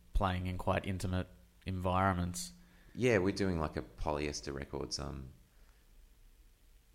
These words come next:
Speaker 2: in-store today to launch it. And I'm re-, I don't know, who knows who's gonna come to that, but there'll be some family, some friends, and it'll be gut bucket,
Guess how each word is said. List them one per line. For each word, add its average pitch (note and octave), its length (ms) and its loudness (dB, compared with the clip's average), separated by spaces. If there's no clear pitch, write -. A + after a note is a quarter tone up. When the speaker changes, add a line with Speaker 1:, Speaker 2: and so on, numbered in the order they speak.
Speaker 2:
in-store E2+ 420 -2
today C#2 360 -6
to E2 200 -8
launch C#2+ 260 -2
it. - 200 -8
And C2+ 200 -10
I'm G2 140 0
re-, G2+ 180 4
I F2+ 80 2
don't D2 100 0
know, C#2+ 60 -4
who F#2 120 0
knows D2 460 -2
who's E2 180 -4
gonna C#2 140 -6
come C#2+ 220 -6
to C#2 120 -6
that, D2+ 240 -6
but D2+ 120 -4
there'll C#2+ 140 -2
be C#2+ 80 -4
some - 160 -8
family, F2 480 2
some C#2+ 180 -6
friends, D#2+ 480 -2
and - 120 -14
it'll D#2 180 -2
be C#2 160 -8
gut - 240 -2
bucket, - 420 -4